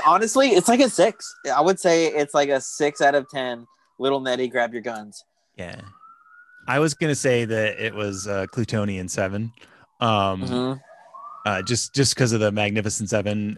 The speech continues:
Speaker 2: Uh, and then, you know, I, I do, I do think that, one, it was very layered and it was very enjoyable. But the, but the situation is, is that you just come off that three chapter arc, um, of, you know, the introduction to the Mandalorian. We see
Speaker 1: Mm.
Speaker 2: the child,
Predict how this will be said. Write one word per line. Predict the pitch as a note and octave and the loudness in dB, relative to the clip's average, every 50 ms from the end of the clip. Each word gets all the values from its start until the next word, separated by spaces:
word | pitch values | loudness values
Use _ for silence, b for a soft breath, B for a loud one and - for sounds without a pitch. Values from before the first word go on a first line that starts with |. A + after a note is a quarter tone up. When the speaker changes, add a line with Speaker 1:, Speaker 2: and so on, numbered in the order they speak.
| - - | -6 -4
Speaker 2:
Uh, | G#2+ G#2 G2 F#2+ F#2 F#2 F#2+ | -2 -2 0 0 -2 -2 -4
and | - A2 G#2+ | -4 -4 -2
then, | A2 G#2+ G2+ G2+ - - | -2 -2 -4 -4 -6 -4
you | D3 C#3 | 0 2
know, | B2+ B2+ | 2 2
I, | C3 C3+ A#2+ B B B B - | 2 0 -2 B B B B 0
I | C#3+ | 2
do, | C3 B2 D3 D#3 D#3+ D3+ D3 C3+ B2+ A#2+ - - - | 4 6 8 8 8 8 8 6 4 0 -4 -4 -2
I | C3 B2 | -2 0
do | A2+ C3+ D#3 E3 D3+ | 2 2 2 2 2
think | - - - C#3 C3 C3 A2+ - - | 0 -2 -2 -2 -2 -2 -6 -10 -12
that, | A2 G#2 G2+ A#2 A2+ A2 A2 A2 A2 A2 - _ _ _ _ _ _ _ _ _ _ - | -10 -4 0 0 2 2 2 0 0 -2 -4 _ _ _ _ _ _ _ _ _ _ -4
one, | A#2+ B2+ D3+ E3+ E3 D#3 | 0 2 2 2 2 0
it | B2+ | -2
was | B2+ A#2+ G#2+ | -2 -4 -2
very | A#2 B2+ B2+ C3 | 0 0 0 0
layered | A#2 G#2+ G#2 G#2+ A2 A#2 A#2+ A#2+ A#2+ A#2+ - _ _ _ | -2 -2 -2 -2 -2 -2 -2 -2 -4 -6 -8 _ _ _
and | - A2 G#2 | -8 -8 -8
it | G2+ - | -8 -8
was | A2 G#2+ G2+ | -8 -8 -4
very | A2+ A#2 A#2 A#2 A2+ | -2 -2 0 0 0
enjoyable. | G#2+ G#2 G#2+ G#2+ G#2 A2 A#2 A#2 C3 C3+ C#3 C#3+ B2+ b b b b | -2 -2 -2 0 0 0 0 0 -2 -2 -2 -2 -6 b b b b
But | b A#2+ - | b -2 0
the, | B2+ A#2+ A#2+ A2+ - | 2 0 0 0 -2
but | A#2+ C#3 - | -4 -4 -2
the | C3 A#2+ | -2 -2
situation | - - - F#3+ F3 - D3+ D3+ F3+ A3+ G3 - D#3+ C3+ B2 | -2 -2 0 0 0 0 0 2 2 2 2 2 0 0 0
is, | A#2+ A#2+ A#2 G#2+ | 0 0 -2 -2
is | A#2+ G#2+ - | -4 -4 -2
that | - A#2+ A#2 A2+ A#2 A2+ - | 0 0 2 2 0 0 -2
you | B2 A2+ A2+ A#2 B2 A#2+ A2+ | -6 -8 -4 -2 -2 -2 -2
just | G2+ G2 F#3 - - | -2 -4 -4 -4 -4
come | - - E3+ D3 | -6 -6 -4 -2
off | C#3+ C#3+ C3+ - | 0 -2 -2 0
that | - B2+ A2+ - - | -2 -2 -2 -2 -4
three | - C3+ C3+ | -4 -4 -4
chapter | A#2+ - C3+ A#2+ A#2+ - - A2 - - | -2 -2 -2 -2 -2 -2 -4 -6 -4 -2
arc, | A2 A2+ A2+ G#2 F#2+ F#2 _ - - b b b b b b b | 0 0 2 0 0 -2 _ -12 -20 b b b b b b b
um, | A#2 A2+ A2 G#2+ G#2 G2+ G2+ G#2 | -6 -4 -2 -2 -2 -4 -6 -6
of, | - A2+ A2+ A2 A2 G#2+ G#2 - - | -4 -2 0 0 -2 -2 -6 -8 -6
you | A#2+ A2+ | -4 -4
know, | G#2+ G2+ G2 G2+ G2+ - | -2 -2 -2 -4 -6 -6
the | B2 A#2 A2+ | -4 -2 -2
introduction | A#2 B2+ B2 A#2+ A2 - - A#2 | 0 2 0 0 0 -2 -4 -6
to | A2+ | -4
the | G#2 A2 | -4 -4
Mandalorian. | A2 G#2+ G#2+ G2 G#2 G#2 G#2 G#2 G2+ G2+ G2+ G2+ G2 G2 | -6 -6 -6 -6 -4 -4 -4 -4 -4 -4 -6 -6 -6 -6
We | G2+ G2 | -6 -6
see | - A#2 A#2+ A#2 | -2 0 2 2
Speaker 1:
Mm. | A#2 | 4
Speaker 2:
the | A2+ A2 | 2 2
child, | - - A2 G#2 G#2 G#2 G#2 G2+ G2+ G2+ | 0 -2 -2 0 0 2 2 0 0 -2